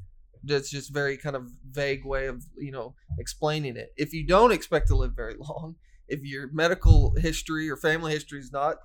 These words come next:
you know, favorable in terms of life expectancy, then you probably l-, wanna look at filing a little bit earlier. You know, other things to take into account are, do you have other guaranteed sources of income? Do you have a pension? Do you, what do your investments look like?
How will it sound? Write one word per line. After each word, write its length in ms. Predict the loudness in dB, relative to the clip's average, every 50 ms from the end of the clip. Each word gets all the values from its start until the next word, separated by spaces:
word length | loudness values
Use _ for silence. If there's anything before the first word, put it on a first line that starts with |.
| -20 -20 -20 _ _
you 140 | -14 -12 -8
know, 160 | -8 -10 -10
favorable 800 | -4 0 2 2 2 2 -2 -4 -6 -6 -8 -8 -8 -10 -12 -16 _ _ _ -20 _ _
in 120 | -10 -10 -4
terms 300 | -2 -2 -2 -2 -4 -8
of 80 | -4
life 260 | 0 0 0 0 -2
expectancy, 720 | -8 -12 -10 -6 -6 -6 -6 -6 -12 0 2 2 2 2 0
then 140 | -4 -6 -10
you 60 | -6
probably 400 | -2 -2 -2 -2 -4 -6 -10 _ _ _ -20 -20 _ _ _ _ _ _ _ _ 6 10 10 10
l-, 180 | 10 8 4 0 0
wanna 160 | -2 -6 -8
look 160 | -10 -10 -12
at 120 | -16 -8
filing 320 | -4 -2 -2 -2 -4 -8 -10
a 40 | -10
little 180 | -12 -12 -10
bit 120 | -10 -10 -8
earlier. 360 | -6 -6 -6 -8 -8 -10 -14 _ _ _ _ _ _ _
You 80 | -4 -2
know, 100 | 0 2
other 240 | 2 2 2 2
things 260 | 0 -2 -2 -2 -4 -8
to 80 | -6
take 200 | -4 -4 -4 -4
into 140 | -6 -8 -8
account 300 | -10 -8 -8 -8 -8 -8
are, 100 | -10 -12
do 140 | -14 -16 -10
you 100 | -6 -4
have 100 | -2 0
other 240 | 0 0 0 -2 -4
guaranteed 540 | -4 -8 -8 -8 -8 -8 -8 -8 -8 -8
sources 380 | -10 -12 -12 -12 -14 -18 -20 -10
of 80 | -8 -6
income? 440 | -6 -6 -6 -8 -8 -8 -8 -10
Do 80 | -12 -12
you 60 | -12
have 120 | -12 -12 -14
a 40 |
pension? 600 | -20 _ -8 -6 -6 -6 -10 -12 -12 -12 -14 -16 -20
Do 80 | -20 -20
you, 120 | -20 -20 -8
what 160 | -6 -6 -6
do 60 | -4
your 160 | -6 -6 -6 -6
investments 640 | -6 -4 -2 -2 -2 -4 -8 -12 -14 -14 -14 -14 -12
look 220 | -12 -12 -12 -12
like? 300 | -10 -8 -8 -10 -10 -14